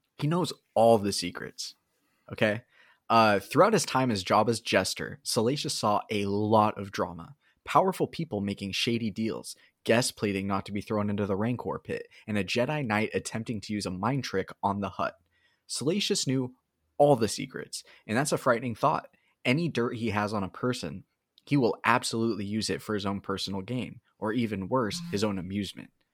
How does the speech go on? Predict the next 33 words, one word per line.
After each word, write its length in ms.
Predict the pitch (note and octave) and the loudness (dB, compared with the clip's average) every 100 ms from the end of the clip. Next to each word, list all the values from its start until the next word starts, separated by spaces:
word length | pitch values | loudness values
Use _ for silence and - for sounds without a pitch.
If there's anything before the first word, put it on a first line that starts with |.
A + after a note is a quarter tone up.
| _ _ - | _ _ -10
Salacious 760 | - A2+ A2 D3+ D3 E3 D#3 - | 0 2 2 0 -2 -4 -6 -4
has 280 | G#2+ G2+ G2+ | -2 -2 -2
no 540 | G2 G#2 G#2+ G2+ - | -2 2 4 2 -2
loyalties 600 | F#2+ G2 F2 - - - - | -4 -2 -2 -6 -14 -14 -14
except 340 | - - F#2+ | -8 -6 -6
to 60 | F2+ | -6
Jabba. 420 | G2+ G#2+ G2+ - - _ _ | 2 2 2 -6 -16 _ _
He 140 | - A2+ | 0 2
has 180 | G2+ G2+ | 2 0
no 240 | G#2 A2+ | -2 0
moral 320 | A2 G#2 G#2 | 0 0 0
code. 400 | - F#2 - - _ _ _ | -2 -4 -6 -10 _ _ _
He 160 | - A#2+ | -4 0
loves 280 | A2+ D#3 - | 0 0 -2
seeing 240 | D#3+ A#2 | -4 -4
Jabba, 320 | A2+ A2+ G2+ - _ _ - | -2 -2 -2 -4 _ _ 4
Jabba 460 | C3 C3 G2 F#2 | 8 8 4 -2
torment 400 | - C3+ D3+ B2+ | -4 -2 -2 -2
others, 420 | G#2 F2+ D#2+ - - _ _ _ | -2 -2 -6 -10 -14 _ _ _
even 300 | C3+ D#3 D3+ | 0 2 2
when 140 | B2+ A#2 | 2 0
it's 160 | A2 | 0
a 40 | F#2 | -4
fellow 400 | - A2+ B2 A#2 | 0 2 4 2
entertainer 580 | A2 A#2 - G2 G2 F#2+ | 0 -4 -4 -4 -4 -6
of 100 | G2+ | -8
the 80 | |
court, 380 | G#2+ E3+ G2+ - _ _ | -6 -2 -2 -2 _ _
like 260 | G#2 G2 - | 0 0 0
Oola. 420 | C3+ A2 D#2 - A#2+ _ _ _ - | 0 2 -2 -8 -16 _ _ _ -20
God, 80 | - - _ _ _ _ _ | -20 -20 _ _ _ _ _
poor 240 | - - | -8 -8
Oola. 300 | D2 E2 A2 | -10 -14 -18